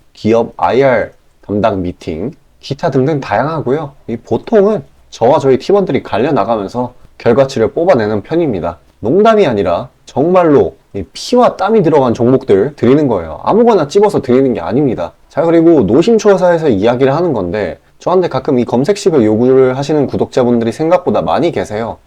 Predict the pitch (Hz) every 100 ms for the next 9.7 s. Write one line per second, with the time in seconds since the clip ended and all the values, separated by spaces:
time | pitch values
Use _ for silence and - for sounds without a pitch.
0 | _ 120 107 123 202 226 180 113 117 156
1 | 156 143 135 147 139 - 123 165 107 104
2 | 107 165 175 104 98 - 170 110 92 _
3 | _ 120 127 131 165 202 190 180 - 117
4 | 170 180 - 95 139 123 147 147 92 113
5 | 170 - - - 123 90 - _ - 151
6 | 156 147 175 - 185 151 - 220 262 247
7 | 185 139 143 170 170 160 151 - - -
8 | 190 175 110 95 120 143 165 151 151 -
9 | - _ _ 123 175 196 190